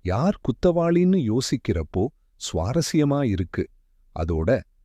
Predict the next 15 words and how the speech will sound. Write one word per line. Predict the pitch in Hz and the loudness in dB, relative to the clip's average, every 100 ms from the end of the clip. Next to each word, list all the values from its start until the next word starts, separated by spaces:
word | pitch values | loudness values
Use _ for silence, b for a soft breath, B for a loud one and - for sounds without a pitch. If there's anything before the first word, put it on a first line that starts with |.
| _ - | _ -8
நாம்ப | 80 85 | -6 -4
அப்படியெல்லாம் | 73 73 - 113 117 117 131 143 | -4 -4 -2 0 2 0 0 -2
கஷ்டப்படலையேன்னு | - - 165 143 143 139 143 160 202 | -6 -2 -2 2 2 2 2 2 2
ஒரு | 104 80 | 2 0
நிம்மதி | 85 107 95 76 - _ _ _ - | 0 0 0 -4 -8 _ _ _ -6
என்று | 87 87 80 67 - _ _ 92 | -2 -2 -2 -4 -10 _ _ 0
அடுக்கினாள் | 123 - 101 76 73 73 - _ - | 0 2 -2 -2 -4 -10 -14 _ -8
அலமேலு. | 87 127 113 76 73 67 - _ _ _ _ _ _ | 0 2 2 -2 -4 -8 -12 _ _ _ _ _ _
அவளுடைய | 101 135 220 185 107 | -4 2 2 4 2
விளக்கம் | 71 76 110 - 87 71 - _ | 0 -2 -4 -2 -2 -2 -8 _
அவனிடம் | - 87 95 92 120 131 | -6 -2 0 2 0 0
எடுபடவில்லை. | 80 92 135 - 82 73 71 67 - _ _ _ _ _ _ | -2 0 2 2 0 -4 -6 -8 -10 _ _ _ _ _ _
"உருப்படியா | 80 85 87 107 113 127 | -6 -2 0 2 2 2
எதையாவது | 82 76 78 87 117 127 | 0 -2 -2 -2 0 0
படி, | 78 71 | 0 -4